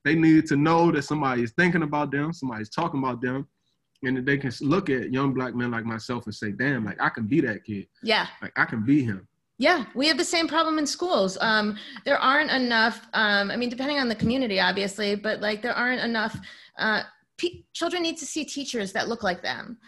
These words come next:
Speaker 2: They need to be inspired by, you know, like, they need to know that they can be in that place also. Um, and so it's, uh, you know, it's,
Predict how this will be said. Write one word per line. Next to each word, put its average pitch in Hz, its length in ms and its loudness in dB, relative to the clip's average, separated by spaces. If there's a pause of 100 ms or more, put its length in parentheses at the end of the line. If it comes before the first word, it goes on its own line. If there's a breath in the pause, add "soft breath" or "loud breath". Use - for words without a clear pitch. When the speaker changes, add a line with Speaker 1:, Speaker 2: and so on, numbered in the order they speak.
Speaker 2:
They 233 80 0
need 262 140 0
to 262 80 -6
be 262 140 -2
inspired 240 520 2
by, 202 220 0
you 254 140 -2
know, 226 120 0
like, 220 260 -2
they 247 100 -2
need 254 160 -4
to 247 80 -4
know 247 100 -2
that 202 140 -4
they 220 180 -2
can 214 160 -4
be 202 160 -6
in 190 120 -6
that 185 200 -4 (140)
place 202 320 -8
also. 233 520 -8 (440 loud breath)
Um, 151 560 -8 (160)
and 202 180 -6
so 170 480 -4 (100)
it's, 202 280 -10
uh, 165 460 -2 (420)
you 196 100 -12
know, 139 300 -8 (180)
it's, - 440 -18